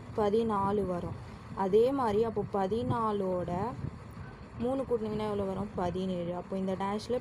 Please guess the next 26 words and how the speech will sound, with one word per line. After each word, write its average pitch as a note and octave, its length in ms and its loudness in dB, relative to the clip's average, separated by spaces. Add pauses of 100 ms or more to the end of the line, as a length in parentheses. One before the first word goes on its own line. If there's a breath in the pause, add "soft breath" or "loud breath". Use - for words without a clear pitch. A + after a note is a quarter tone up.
பதினேழுன்னு F#3 680 0
வரும். E3+ 320 -10 (200)
மறுபடியும் G#3+ 500 0
பதினேழோட A3 880 2
மூணு G#3 380 -2
கூட்டினீங்கன்னா F#3+ 440 -2
எவ்வளோ, F3 340 -2 (180)
இருபது. F#3 520 -4 (340 loud breath)
மறுபடியும் G#3+ 680 0
இருபதோட A3 640 2
மூணு G#3+ 480 0
கூட்டினீங்கன்னா F#3+ 400 -4
எவ்வளோ F#3 200 0
வரும், F#3 380 -4
இருபத்தி F3+ 500 -4
மூணு. E3+ 360 -6 (460 loud breath)
புரிஞ்சுதுங்களா? G#3+ 500 0 (160)
அவ்வளோதான் F#3 340 0
இதுக்கு F#3 220 -2
ஆன்சர். F3+ 360 -2
இந்த G#3 180 -2
மூணு G3+ 260 0
டேஷ்ல G3 360 -2
வந்து F#3 260 -2
இது F#3+ 220 -4
ஆன்சர். F3+ 400 -6